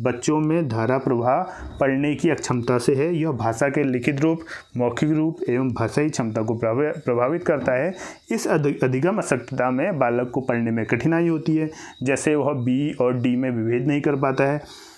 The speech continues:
एस ए डब्ल्यू सौ और डब्ल्यू ए एस वॉच, उसमें भी अंतर नहीं कर पाता है। न्यूक्लियर और अनक्लियर में अंतर नहीं कर पाता है। सी को डी तथा डी को सी लिखता पढ़ता है आदि।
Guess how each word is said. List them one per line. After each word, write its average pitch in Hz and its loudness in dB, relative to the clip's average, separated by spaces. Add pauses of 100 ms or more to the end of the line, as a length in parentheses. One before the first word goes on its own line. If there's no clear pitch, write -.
(260)
एस 180 0
ए 143 2
डब्ल्यू 135 0
सौ 127 0
और 165 0
डब्ल्यू 139 2
ए 127 0
एस 120 0
वॉच, 120 2 (280)
उसमें 135 0
भी 156 2
अंतर 156 0
नहीं 151 0
कर 147 0
पाता 143 2
है। 143 -2 (300)
न्यूक्लियर 185 2
और 151 0
अनक्लियर 156 2
में 156 -2
अंतर 127 0
नहीं 139 0
कर 143 0
पाता 143 0
है। 151 0 (240)
सी 190 0
को 202 4
डी 180 2
तथा 175 2
डी 143 0
को 147 2
सी 147 -2
लिखता 143 0
पढ़ता 147 0
है 143 6
आदि। 147 0